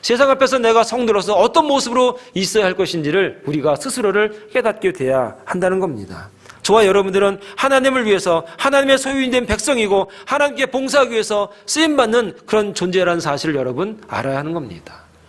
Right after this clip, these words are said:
오늘 이 정신과 이 생각만 가지고 있어도 우리에게 다툼이 있다니, 어려움이 있다니, 고난이 있다니, 질투가 있다니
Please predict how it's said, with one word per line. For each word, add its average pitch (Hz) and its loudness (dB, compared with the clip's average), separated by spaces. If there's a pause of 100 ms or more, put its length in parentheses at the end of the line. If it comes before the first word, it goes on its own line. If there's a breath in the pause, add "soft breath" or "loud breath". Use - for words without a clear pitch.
(160 soft breath)
오늘 196 2
이 208 -2
정신과 185 2
이 170 -2
생각만 190 -2
가지고 139 -6
있어도 123 -4 (220 loud breath)
우리에게 165 0
다툼이 156 -6
있다니, 90 -8 (320 loud breath)
어려움이 180 4
있다니, 120 -6
고난이 208 0
있다니, 175 -2
질투가 226 0
있다니 214 0